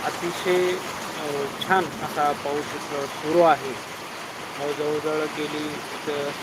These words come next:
दहा मिनटं झालं हा पाऊस पडतोय असा, अ, धो धो असा पाऊस सुरू आहे.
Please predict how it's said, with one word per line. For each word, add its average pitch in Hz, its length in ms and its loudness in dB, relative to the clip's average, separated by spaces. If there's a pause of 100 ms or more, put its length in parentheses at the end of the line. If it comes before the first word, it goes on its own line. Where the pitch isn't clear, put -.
(280)
दहा 170 180 2
मिनटं 156 300 2
झालं 147 260 2
हा 139 180 -2
पाऊस 139 280 0 (160)
पडतोय 160 340 0
असा, 160 260 -2 (500)
अ, 143 320 4 (360)
धो 151 160 2
धो 165 120 6
असा 156 240 2
पाऊस 147 260 0
सुरू 151 380 -2
आहे. 151 240 0